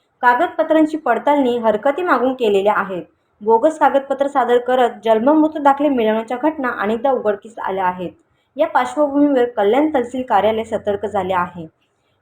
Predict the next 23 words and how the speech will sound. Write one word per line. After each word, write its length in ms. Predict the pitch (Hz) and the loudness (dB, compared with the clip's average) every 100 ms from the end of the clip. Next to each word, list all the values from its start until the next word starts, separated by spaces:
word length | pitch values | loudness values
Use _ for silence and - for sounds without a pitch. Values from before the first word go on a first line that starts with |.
| - | 0
या 120 | 330 | 0
संपूर्ण 420 | 339 302 285 277 | 2 0 0 2
गटावर 500 | 277 240 247 240 226 | 2 2 0 0 0
कल्याण 380 | 220 214 233 277 269 | 0 0 2 2 0
तहसीलदार 480 | 220 254 285 233 226 | -4 -2 0 0 -2
सचिन 360 | 220 - 220 | -6 -8 -8
शेजाळ 420 | 240 285 254 233 214 - _ - | -2 -2 2 0 -2 -8 _ -4
यांनी 260 | 226 262 | 0 2
माध्यमांशी 560 | 339 320 247 294 285 320 | 0 0 0 0 -2 -6
संवाद 340 | 311 226 180 | -6 -4 -4
साधला. 360 | 190 196 180 160 160 | -4 -8 -8 -8 0
दोन 160 | 277 | 2
वर्षांमध्ये 560 | 339 311 311 320 320 277 | 2 0 0 -2 -2 0
एकूण 360 | 214 - 226 220 | -2 -4 -6 2
बाराशे 360 | 208 214 214 | 2 2 -4
चाळीस 340 | 311 277 277 277 | -2 0 0 -2
अर्ज 320 | 226 220 202 208 - _ _ 196 | -4 -2 -2 -2 -4 _ _ -2
जन्म 280 | 240 269 339 | 0 2 0
मृत्यू 320 | 311 311 302 | -2 -2 0
दाखल्याकरता 580 | 269 277 285 254 - 220 | 0 2 -2 -2 -2 -2
आपल्याकडे 420 | - 214 214 214 | 0 -2 0 -2
आलेले 380 | - 190 190 202 | -4 -6 -4 -4
होते 440 | 196 180 170 | -8 -12 -18